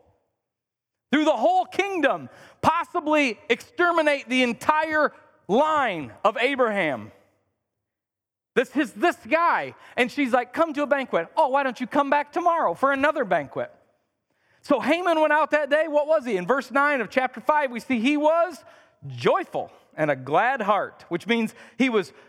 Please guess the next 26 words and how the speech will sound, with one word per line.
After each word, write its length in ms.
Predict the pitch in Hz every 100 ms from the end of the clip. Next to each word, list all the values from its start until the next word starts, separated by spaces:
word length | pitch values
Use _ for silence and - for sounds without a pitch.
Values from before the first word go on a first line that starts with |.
| _ _
he 120 | 240
had 140 | 254 208
this, 160 | 196
like, 180 | 180 160 -
inner 340 | 330 349 269
peace, 380 | 226 214 208 214 - -
but 100 | 220
he 80 | 277
was 120 | 226
also 260 | 311 226
happy. 500 | 170 254 226 151 95 -
It 40 |
was 100 | 208 202
like, 160 | 190
everything's 400 | 247 294 247 220
working 300 | 196 220 196
out. 200 | 156 123 - _ _ - -
But 300 | 294 - -
when 140 | 202 208
he 160 | 214
saw 480 | - - 247 277 320
Mordecai 640 | 311 254 220 - 165 147
in 120 | 147 147
the 80 |
king's 380 | 139 226 233 220
gate, 380 | 156 226 170 131